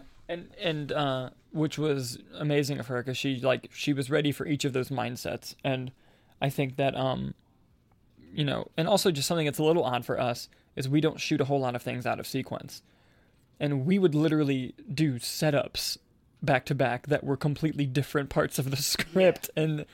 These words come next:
Speaker 1: that was interest-,
Speaker 2: Different, different
Speaker 1: yeah.
Speaker 2: days,
Speaker 1: Yeah.
Speaker 2: different, yeah.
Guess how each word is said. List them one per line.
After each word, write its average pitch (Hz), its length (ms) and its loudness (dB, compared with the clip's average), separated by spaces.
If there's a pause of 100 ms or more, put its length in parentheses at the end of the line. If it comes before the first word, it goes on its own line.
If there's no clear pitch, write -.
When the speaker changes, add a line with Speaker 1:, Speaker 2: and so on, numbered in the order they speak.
(300)
Speaker 1:
that 156 320 2
was 139 440 2
interest-, 147 480 -2
Speaker 2:
Different, - 180 -14 (140)
different - 120 -14
Speaker 1:
yeah. 143 200 -2
Speaker 2:
days, 113 680 -12
Speaker 1:
Yeah. 151 180 -4
Speaker 2:
different, 117 380 -16
yeah. 107 220 -16